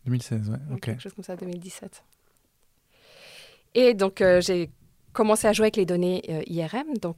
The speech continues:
Speaker 2: parce qu'on, on voyait ces enfants en comportement et une grande partie acceptait de venir dans l'I R M ou alors de faire des E E G, qui sont d'autres mesures, euh, de l'activité cérébrale. Et c'était le moment où je commençais à jouer avec ces données-là. Et j'ai eu un
Speaker 1: E E G, c'est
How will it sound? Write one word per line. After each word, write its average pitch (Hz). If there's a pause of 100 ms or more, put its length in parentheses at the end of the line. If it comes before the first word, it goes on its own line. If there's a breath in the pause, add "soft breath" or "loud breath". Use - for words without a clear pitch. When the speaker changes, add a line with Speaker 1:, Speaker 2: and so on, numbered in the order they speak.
Speaker 2:
parce -
qu'on, 165
on 160
voyait 196
ces 196
enfants 180
en 170
comportement 185
et 240
une 175
grande 190
partie -
acceptait 180
de 160
venir 180
dans 165
l'I 156
R 165
M 254 (840 soft breath)
ou 240
alors 196
de 170
faire 175
des 160
E 165
E -
G, 240
qui -
sont 170
d'autres 165
mesures, 185 (120)
euh, 160
de 165
l'activité 165
cérébrale. 175 (1040 loud breath)
Et 254
c'était 240
le 226
moment 254
où 269
je -
commençais 240
à 220
jouer 208
avec 214
ces 208
données-là. 185 (560 soft breath)
Et 185
j'ai 196
eu 214
un 143
Speaker 1:
E 123
E -
G, 127
c'est 113